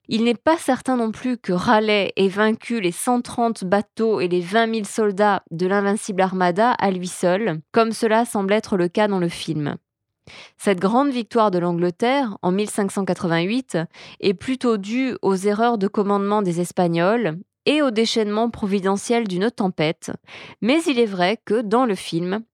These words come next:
Élisabeth Première se vante de pouvoir commander au vent. Si la critique anglo-saxonne s'est montrée peu enthousiaste dans l'ensemble, certains journalistes sont allés jusqu'à écrire que dans ce film, c'est l'histoire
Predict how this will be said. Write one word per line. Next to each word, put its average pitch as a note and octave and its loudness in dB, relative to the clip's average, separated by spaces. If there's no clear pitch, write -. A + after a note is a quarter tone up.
Élisabeth A3+ 2
Première F3+ -2
se - -4
vante F#3+ 0
de E3 0
pouvoir G3+ 0
commander G3 0
au G#3 0
vent. E3+ 0
Si A#3 -2
la A#3 4
critique - -4
anglo-saxonne A3 0
s'est - -2
montrée G#3 -2
peu D4 -4
enthousiaste G3+ -2
dans F3 0
l'ensemble, F3 -4
certains B3 0
journalistes G#3+ 0
sont G3+ -2
allés A3+ 2
jusqu'à F#3+ -2
écrire C4 -2
que G3+ -2
dans G#3+ 2
ce - -6
film, F#3+ -4
c'est - -2
l'histoire G3+ 0